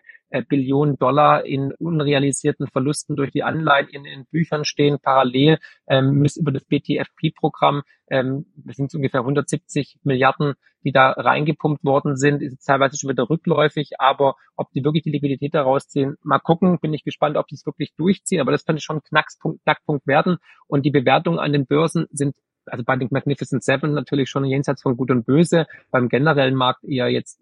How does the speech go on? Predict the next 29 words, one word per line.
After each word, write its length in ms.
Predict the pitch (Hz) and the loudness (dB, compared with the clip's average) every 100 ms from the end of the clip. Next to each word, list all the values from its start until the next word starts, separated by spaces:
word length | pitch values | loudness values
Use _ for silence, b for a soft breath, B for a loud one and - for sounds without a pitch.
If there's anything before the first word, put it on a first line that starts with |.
| - | -8
nicht. 400 | 117 139 165 - | -2 0 0 -2
Also 220 | 120 123 | -4 -4
das 120 | 113 | -4
K 120 | - | -4
G 100 | 127 | -4
V 160 | 127 131 | -2 0
beim 140 | 135 | 0
S 140 | 139 - | -2 -8
and 100 | 123 | -4
P 140 | 143 | -4
ist 100 | 143 | -4
ungefähr 400 | 131 123 123 113 | -4 -4 -2 -4
zwanzig, 580 | _ 131 143 170 151 - | _ -2 0 -2 -4 -2
bei 140 | 127 113 | -4 -4
den 120 | 113 | -4
Nasdaq-Werten 540 | - - 127 123 120 | -4 -6 -4 -4 -4
dreißig. 600 | 107 113 135 - 156 151 b b b _ | -2 0 0 0 -2 -4 b b b _
Aber, 500 | - 127 127 123 123 123 | -2 2 4 4 2 0
ähm, 420 | 117 117 117 110 | 0 0 -2 -2
das 140 | 127 | -2
sind 120 | 135 | 0
schon 120 | 143 139 | 0 0
ein 40 | |
paar 380 | 131 135 147 - | 0 2 0 -2
Werte 640 | - - - 135 135 147 | -12 -14 -12 -6 -4 -2
natürlich 240 | 143 139 135 - | -4 -6 -6 -6
jetzt 80 | |
exorbitant 560 | 147 - 147 131 131 127 | -10 -10 -8 -4 -4 -4
gestiegen. 540 | 123 - 143 175 170 | -6 -4 0 2 0